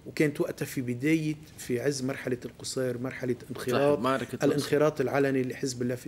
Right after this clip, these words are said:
Speaker 1: الحرب السورية.
Speaker 2: ما كان
Speaker 1: فبيستعمل
Speaker 2: وقت.
Speaker 1: التعبير إنه يا جنرال مصارينا بالأرض. فبالتالي نحن بحاجة لدور الجيش، بحاجة لبقاء قائد الجيش في هذا المكان، وبحاجة ل-، لأنه الجيش هو ظهيرنا، عم بيحمي لنا ظهرنا،
Speaker 2: صح.
Speaker 1: ونحن عم نخوض معركة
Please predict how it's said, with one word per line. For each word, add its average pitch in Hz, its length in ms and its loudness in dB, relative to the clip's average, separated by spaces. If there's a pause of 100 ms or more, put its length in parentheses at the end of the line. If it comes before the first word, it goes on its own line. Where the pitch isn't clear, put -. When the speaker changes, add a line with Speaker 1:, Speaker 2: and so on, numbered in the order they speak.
(120)
Speaker 1:
الحرب 123 280 -4
السورية. 123 440 -2 (200)
Speaker 2:
ما 165 100 4
كان 151 160 2
Speaker 1:
فبيستعمل 180 400 4
Speaker 2:
وقت. 160 40 6
Speaker 1:
التعبير 160 460 2
إنه 135 360 0
يا 156 140 4
جنرال 139 480 2
مصارينا 131 480 0
بالأرض. 120 520 -2 (800)
فبالتالي 135 640 4
نحن 143 240 -2
بحاجة 139 460 0
لدور 127 360 4
الجيش، 127 440 2
بحاجة 131 400 -4
لبقاء 123 520 -2 (380)
قائد 131 220 2
الجيش 127 360 2
في 123 140 -4
هذا 127 220 2
المكان، 123 520 0 (320)
وبحاجة 151 540 2
ل-، 147 380 4
لأنه 151 260 2
الجيش 147 360 0
هو 139 140 4
ظهيرنا، 151 600 4 (340)
عم 131 160 -2
بيحمي 160 380 4
لنا 135 220 4
ظهرنا، 151 380 2
Speaker 2:
صح. - 20 4
Speaker 1:
ونحن 147 240 0
عم 131 120 0
نخوض 135 260 -2
معركة 135 460 2